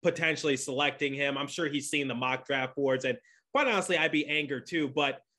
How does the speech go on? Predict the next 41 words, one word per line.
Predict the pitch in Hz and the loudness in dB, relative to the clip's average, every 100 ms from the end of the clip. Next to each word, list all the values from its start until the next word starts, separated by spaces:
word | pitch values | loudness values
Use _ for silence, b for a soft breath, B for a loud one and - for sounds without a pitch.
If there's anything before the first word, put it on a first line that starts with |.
| _ _ | _ _
uh, | 175 170 165 | 2 2 2
you | 165 190 | 0 0
said | 240 247 | 4 6
it | 247 | 8
was | 208 160 - | 6 4 -4
justified | - 185 180 156 170 156 151 143 | -2 -2 -2 -4 0 2 0 -2
for | 160 151 | 0 0
the | 143 | 2
New | 147 | -4
Jersey | 139 156 135 | 0 -2 0
Devils | 147 135 | -2 -2
to | 139 | -6
select | 127 151 139 | -4 -2 -2
a | 123 | -4
defenseman, | 120 - 190 - 147 139 | -6 0 0 0 -4 -2
which | 139 | 0
they | 135 131 | 0 0
did. | 139 131 | 0 0
They | 131 | -2
selected, | 131 - 139 135 139 135 127 | -2 -2 -2 0 0 -2 -2
uh, | 131 127 | -4 -4
Simon | 123 143 139 131 | -2 -2 -2 -2
Nemec | 131 135 139 143 - _ _ 139 | -2 0 -2 -4 -10 _ _ -4
with | 139 | 0
the | 139 | 0
second | 135 151 147 | 2 2 2
overall | 143 135 139 131 127 | 2 2 2 0 0
pick. | 147 143 | -2 0
And | 139 | -4
the | |
thing | 175 170 | -4 -2
about | 151 139 | -2 0
Nemec | 143 135 131 131 | -2 -2 -4 -4
is | 127 | -2
that, | 139 135 127 123 _ _ _ _ - | 0 2 0 -2 _ _ _ _ -14
uh, | 120 156 147 | -2 2 2
he's | 139 165 165 | 0 0 2
a | 151 147 | 2 2
big | 160 208 | 4 4
defenseman, | 190 - 151 143 151 147 143 131 | 2 -2 -4 -4 -4 -4 -4 -2
um, | 139 139 135 139 | 0 0 -2 -6